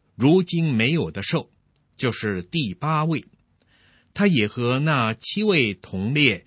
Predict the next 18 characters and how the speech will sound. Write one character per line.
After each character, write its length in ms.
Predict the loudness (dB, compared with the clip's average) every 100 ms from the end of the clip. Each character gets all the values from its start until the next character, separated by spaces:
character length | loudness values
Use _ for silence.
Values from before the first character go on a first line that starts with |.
| _ _
并 220 | -2 0 -2
且 360 | -4 -8 -8
归 360 | -8 -2 0 0
于 260 | -2 -6
沉 300 | -6 -8 -6
沦。 340 | -4 -4 -6 -8 _ _ _ _ _ _ _ _ _ _ -14
启 220 | -6 -6
示 160 | -4 0
录 220 | 0 0
第 300 | 0 -4 -2
十 240 | -4 -6
七 280 | -4 -4 -4
章 320 | -2 0 0
十 200 | -4 -6
二 180 | -4 -4
节 200 | -6 -6
里 120 | -6
说 380 | -8 -6 -6 -6